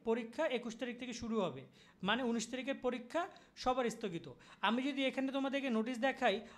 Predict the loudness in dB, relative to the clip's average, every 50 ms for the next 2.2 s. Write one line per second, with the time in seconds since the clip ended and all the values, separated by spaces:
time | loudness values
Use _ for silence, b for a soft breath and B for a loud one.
0 | B 2 4 6 6 6 4 2 2 0 2 4 4 4 4 4 2 0 -2 -4
1 | -4 -2 -2 0 0 -2 -2 2 4 4 4 4 2 0 0 0 2 0 0 2
2 | 2 2 0 0